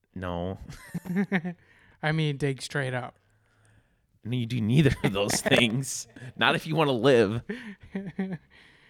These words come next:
Speaker 2: That was one of the first things I told Sandy. If you're gonna dig a hole, don't dig straight down. <laughs>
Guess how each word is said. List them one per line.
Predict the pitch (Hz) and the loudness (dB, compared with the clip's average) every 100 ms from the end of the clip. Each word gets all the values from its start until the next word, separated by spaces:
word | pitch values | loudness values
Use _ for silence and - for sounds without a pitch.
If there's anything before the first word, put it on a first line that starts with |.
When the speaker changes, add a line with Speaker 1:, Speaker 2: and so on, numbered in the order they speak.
| _ _ | _ _
Speaker 2:
That | 170 | 0
was | 180 | 2
one | 190 | 2
of | 190 | 2
the | 175 | 0
first | - 170 165 | 0 -2 -2
things | 175 170 | -6 -2
I | 165 | -2
told | 156 156 156 | -2 -4 -6
Sandy. | 143 147 139 135 123 120 _ _ _ _ _ _ _ _ | -6 -8 -8 -8 -10 -12 _ _ _ _ _ _ _ _
If | - | -6
you're | |
gonna | 160 170 | -2 -2
dig | 165 170 | 0 0
a | 165 | 0
hole, | 156 165 143 | -2 -4 -4
don't | 135 139 135 | -6 -8 -6
dig | 151 147 | -6 -8
straight | - - 143 139 | -8 -8 -8 -8
down. | 139 131 123 143 - _ | -12 -12 -12 -14 -14 _
<laughs> | _ _ | _ _